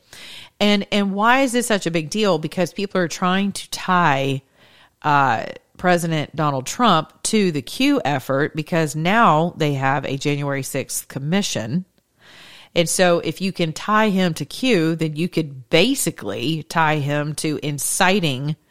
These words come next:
this craziness that went on at the Capitol that has nothing to do with President Trump outside of your three-letter agencies and Democrats and a few crazies that got rolled up into it and a whole lot of patriots who were there on the lawn,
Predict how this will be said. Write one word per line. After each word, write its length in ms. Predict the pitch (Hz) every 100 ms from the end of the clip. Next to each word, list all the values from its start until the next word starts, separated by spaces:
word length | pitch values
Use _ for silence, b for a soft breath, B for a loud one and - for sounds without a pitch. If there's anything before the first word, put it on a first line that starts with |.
| B B B
this 340 | 156 165 156 -
craziness 720 | - 190 185 170 156 143 147
that 140 | - -
went 160 | 151
on 160 | 143 143
at 60 | -
the 60 |
Capitol 400 | 139 170 165 156
that 80 | 139
has 220 | 185 165
nothing 280 | 185 180 190
to 100 | 185
do 200 | 175 254
with 160 | 220 -
President 400 | 139 131 135 113
Trump 300 | 143 151 -
outside 560 | 151 143 - 151 156
of 320 | 147 139 139 135 B B B
your 140 | 170
three-letter 480 | 151 175 170 160 165
agencies 640 | 147 139 131 - 120 147
and 260 | 131 151 170
Democrats 760 | 165 156 - 131 131 - - - B B -
and 140 | 175
a 60 | 175
few 200 | 254 285
crazies 440 | 226 190 170 156
that 100 | 151
got 240 | 151 135
rolled 240 | 151 147 143
up 160 | 139
into 360 | 190 190 180 143
it 160 | 147 -
and 160 | 196 190
a 60 |
whole 300 | - 269 330
lot 220 | 196 254
of 100 | 170
patriots 680 | - 208 233 143 120 120 -
who 180 | - 151
were 140 | 143
there 320 | 135 143 143 143
on 160 | 139
the 60 | 123
lawn, 440 | 139 165 135 143